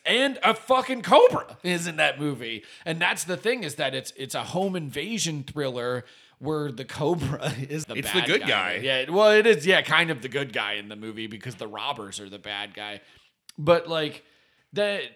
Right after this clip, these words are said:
Speaker 1: but he's fired from both of those. He directs the Salem's Lot T V miniseries, which
Speaker 2: Which
Speaker 1: he does quite well
Speaker 2: which I
Speaker 1: and is a
Speaker 2: love.
Speaker 1: huge hit. Yeah. And then The Funhouse, his slasher, which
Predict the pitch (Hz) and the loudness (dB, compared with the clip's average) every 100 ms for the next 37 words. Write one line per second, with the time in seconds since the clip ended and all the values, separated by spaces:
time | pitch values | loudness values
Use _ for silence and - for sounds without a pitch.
0 | _ 147 175 190 151 208 233 247 180 160 | _ -4 0 0 -2 -2 0 0 -2 0
1 | 160 156 131 90 80 - - _ _ _ | 0 0 -4 -8 -10 -12 -14 _ _ _
2 | _ - 143 190 170 165 180 190 - 165 | _ -10 -4 -2 -2 -2 -4 -4 -6 -4
3 | 147 165 147 175 151 127 143 139 135 _ | -4 -4 -4 -2 -2 -4 -4 -4 -4 _
4 | _ _ - 170 156 151 147 135 139 117 | _ _ -8 -4 -2 -2 -2 -4 -6 -8
5 | - 120 107 104 104 196 214 254 262 - | -8 -10 -10 -12 -6 -4 0 2 2 0
6 | 262 - 180 185 139 139 143 147 190 147 | -2 0 -2 0 2 2 2 2 0 0
7 | 131 156 135 143 160 120 - - 143 131 | -4 -4 -4 -2 0 -2 -6 -8 -2 -2
8 | 90 _ _ _ _ _ - 165 165 160 | -2 _ _ _ _ _ -2 -2 0 0
9 | 156 151 147 139 - 123 - 196 220 214 | 0 -2 -6 -12 -14 -16 -2 0 0 0
10 | 151 117 101 110 - - _ _ 135 143 | -2 -2 -4 -6 -8 -8 _ _ -6 -4
11 | 120 - - _ - - 143 147 143 151 | -6 -12 -18 _ -12 -10 -6 -4 -4 -6
12 | 123 117 135 - | -8 -12 -14 -16